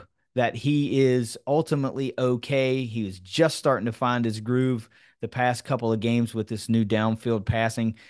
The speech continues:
emerging for the herd. Um, but it didn't look good and it didn't sound good. So I hope he is okay.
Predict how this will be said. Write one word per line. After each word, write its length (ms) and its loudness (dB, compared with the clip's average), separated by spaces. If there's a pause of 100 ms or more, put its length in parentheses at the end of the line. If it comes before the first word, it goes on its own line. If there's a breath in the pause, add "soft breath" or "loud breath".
(120)
emerging 520 2
for 140 -4
the 100 -4
herd. 460 4 (380 soft breath)
Um, 380 -2
but 340 0 (680)
it 180 0
didn't 260 2
look 140 0
good 300 -4
and 120 -2
it 120 -2
didn't 220 0
sound 340 -6
good. 240 -8
So 180 0
I 100 2
hope 280 -2
he 140 2
is 120 0
okay. 600 0